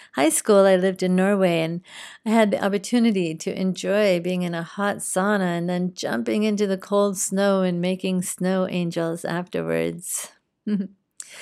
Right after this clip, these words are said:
But since we don't have necessarily saunas and snow, um, a daily technique you can try is finishing your next shower with at least thirty seconds of cold water and see how you feel.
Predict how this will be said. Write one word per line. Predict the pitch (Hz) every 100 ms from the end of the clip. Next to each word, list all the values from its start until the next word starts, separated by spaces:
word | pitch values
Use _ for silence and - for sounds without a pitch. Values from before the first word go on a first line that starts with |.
| - - -
But | 208 233 226 - _ _ - - _ _ -
since | - 311 285 -
we | 214 233
don't | 226 208
have | 202 190 185 175
necessarily | 180 - 180 185 175 170
saunas | 170 180 170 170 165 165
and | 165
snow, | - 175 170 160 160 170 _ _ _ - - - -
um, | 180 175 180 -
a | 202
daily | 185 226 233 226
technique | 202 202 202 190 190
you | - 240
can | 240 208
try | - 196 175 170
is | 190 -
finishing | - 220 226 226
your | 202 185
next | 185 185
shower | - 185 180 170 160 175 - - _ -
with | 202
at | 214 -
least | 208 202 - -
thirty | 226 240 240
seconds | 226 - 202 196 196 185
of | - 180
cold | - 196 185 185 160
water | 165 170 165 156 175
and | 202 185
see | - 190
how | 185
you | 185 180
feel. | - 190 180 175